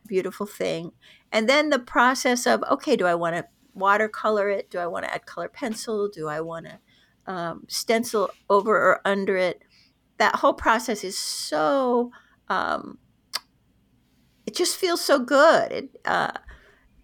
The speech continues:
and so, I don't know. I, I just think that,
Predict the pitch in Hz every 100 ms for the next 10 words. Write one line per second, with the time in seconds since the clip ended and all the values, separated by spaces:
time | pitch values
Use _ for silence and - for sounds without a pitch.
0 | _ 220 220 220 - 269 247 - _ -
1 | - - - - - - - 381 440 494
2 | 339 190 233 - 247 233 370 381 - 339
3 | 320 - 262 208 202 -